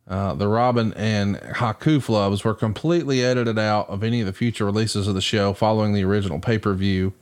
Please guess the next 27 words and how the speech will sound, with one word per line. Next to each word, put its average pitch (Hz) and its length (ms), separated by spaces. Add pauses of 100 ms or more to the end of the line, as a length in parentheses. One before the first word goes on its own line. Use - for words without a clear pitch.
(520)
Bobby 120 280
Heenan 117 400
had, 117 240
of 107 100
course, 117 240
sold 143 300
the 135 80
contract 127 640
of 107 80
Hercules 113 500
to 104 100
Ted 127 240
DiBiase, 110 720
like, 90 380 (240)
half 113 300
a - 40
year 107 180
earlier, 98 600 (880)
uh, 85 380
which, 123 420
if 107 160
this 175 220
match 160 260
wasn't 135 300
just 127 180
thrown 143 260
together, 120 600